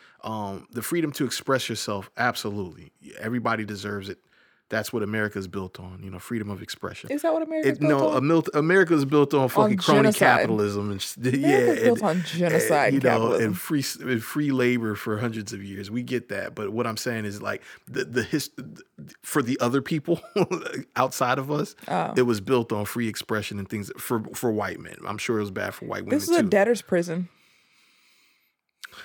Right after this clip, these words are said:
Speaker 2: It was literally built off
Speaker 1: Interesting.
Speaker 2: capitalism.
Speaker 1: Yeah.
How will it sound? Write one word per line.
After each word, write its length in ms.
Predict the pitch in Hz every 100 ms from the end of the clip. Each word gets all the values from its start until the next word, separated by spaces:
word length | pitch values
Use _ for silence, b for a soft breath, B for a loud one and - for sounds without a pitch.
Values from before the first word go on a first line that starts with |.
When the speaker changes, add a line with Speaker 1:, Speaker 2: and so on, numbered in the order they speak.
| B -
Speaker 2:
It 80 |
was 160 | 214 214
literally 420 | 226 254 277 254
built 240 | 233 240 233
off 100 | 214
Speaker 1:
Interesting. 120 | 226 214
Speaker 2:
capitalism. 600 | 214 214 175 175 180 180
Speaker 1:
Yeah. 240 | 90 196